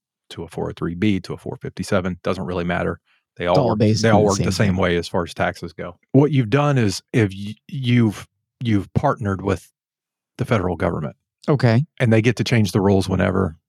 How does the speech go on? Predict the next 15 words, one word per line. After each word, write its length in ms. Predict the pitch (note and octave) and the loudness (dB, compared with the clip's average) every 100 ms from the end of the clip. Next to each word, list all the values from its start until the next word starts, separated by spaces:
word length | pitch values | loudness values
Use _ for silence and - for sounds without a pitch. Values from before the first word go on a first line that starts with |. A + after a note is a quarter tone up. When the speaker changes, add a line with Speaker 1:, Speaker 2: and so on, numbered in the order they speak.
| _ _ _ _ _ _ - | _ _ _ _ _ _ -16
Speaker 1:
It, 140 | A#2+ - | -8 -2
it's, 160 | D3 - | -2 -2
it's 140 | D#3+ | 0
an 100 | D#3+ | 2
unequal 360 | D3+ E3 C3+ A2+ | 4 2 2 0
partnership. 500 | C3 A2 F2+ - - | 2 -2 -4 -8 -4
<laughs> 100 | - - - _ _ - - - - - _ _ - | -4 -4 -12 _ _ -20 -20 -20 -20 -20 _ _ -2
But 220 | C3+ - _ - _ - | -2 -2 _ -20 _ -2
they 220 | A2+ D3 | 0 2
have 460 | B2 C3+ B2 G2+ - _ _ _ _ A2 | 2 0 0 -2 -10 _ _ _ _ -2
basically 540 | D#3 D#3+ F3 D#3 C#3 | 0 0 0 2 2
given 540 | G#2 A#2+ C#3+ C3 B2+ - | 2 2 4 4 2 0
you 220 | A#2+ C#3 | 2 4
the 160 | B2 A2+ | 4 2
opportunity. 840 | A2 A2+ - B2+ A2+ G2 F#2+ | 0 -2 0 2 4 2 0